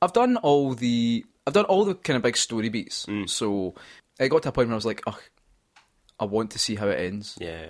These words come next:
Speaker 2: I'm the same.
Speaker 1: Like, I feel like I've done so much. I want to see how it comes together and finishes. Um, and it's excellent. It's
Speaker 2: Yeah.
Speaker 1: really good. It's very different
Speaker 2: Hmm.
Speaker 1: to other Zelda games. I think you can see that D N A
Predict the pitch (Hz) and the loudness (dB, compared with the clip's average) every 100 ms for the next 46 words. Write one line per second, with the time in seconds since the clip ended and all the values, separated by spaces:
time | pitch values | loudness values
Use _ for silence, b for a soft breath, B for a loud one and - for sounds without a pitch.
0 | 85 92 - 90 110 110 135 127 110 107 | -10 -10 -6 -4 -4 -2 -2 -2 -4 -4
1 | - 101 98 - - B B B B B | -4 -4 -6 -8 -20 B B B B B
2 | - 104 98 - 104 101 87 _ _ - | -4 -2 -2 -4 -4 -4 -4 _ _ -4
3 | 101 101 98 98 95 98 92 92 _ _ | -4 -4 -4 -4 -2 -2 -4 -12 _ _
4 | - 98 101 - 107 - B B B B | -10 -8 -6 -8 -10 -12 B B B B
5 | 110 113 110 107 107 107 _ _ _ _ | 0 2 2 2 0 -2 _ _ _ _
6 | _ _ - 135 120 123 - 147 - - | _ _ -2 2 4 2 2 -2 -4 -6
7 | 92 92 120 135 139 139 135 - 139 - | -2 -2 -2 0 2 0 -2 0 0 0
8 | - - _ _ _ - 131 160 170 170 | -4 -10 _ _ _ -14 0 2 2 -4
9 | 180 - 208 - - 101 92 - 185 185 | -4 -4 -8 -10 -8 -8 -4 -2 0 0
10 | 180 170 160 139 123 160 151 - - - | 0 0 0 0 0 0 -2 -6 -16 -20
11 | _ - 120 - 147 - 170 156 113 - | _ -12 -10 -4 -2 -2 2 2 2 -2
12 | 127 113 123 120 117 107 113 123 | -12 -8 2 4 4 4 0 -2